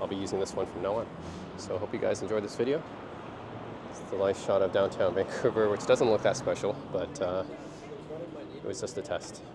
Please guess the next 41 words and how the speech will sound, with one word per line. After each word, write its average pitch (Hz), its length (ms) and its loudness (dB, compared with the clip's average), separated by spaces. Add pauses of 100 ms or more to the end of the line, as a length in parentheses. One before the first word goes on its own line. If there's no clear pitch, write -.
(360)
for 98 100 -8
the 98 100 -4
Pocket 92 300 -4
three. 101 200 -6 (160)
So, 90 260 -6 (880)
that's - 160 -6
it, 120 40 -2
guys, 123 280 4 (160)
the 104 80 -12
D 117 160 -6
J 113 160 -4
I 113 220 2
Pocket - 380 -6
three. 131 460 -2 (1300)
And, 98 200 -2
uh, 92 140 0 (640)
once 110 200 -2
again, 113 240 2
as 110 100 0
always, 123 440 0
let 101 120 -2
me 101 80 -2
know 98 120 0
if 101 140 -6
you 110 80 -2
guys 95 120 -2
have 101 100 0
any 98 100 0
questions 123 380 -2
about 127 220 0
it. - 240 -8
And, 85 300 -4
uh, 87 200 -2 (380)
if - 60 -8
you're 110 80 -4
planning 107 320 2
on 98 160 2
getting 95 400 0 (180)
some 101 200 -2
kind 98 300 0
of 92 180 0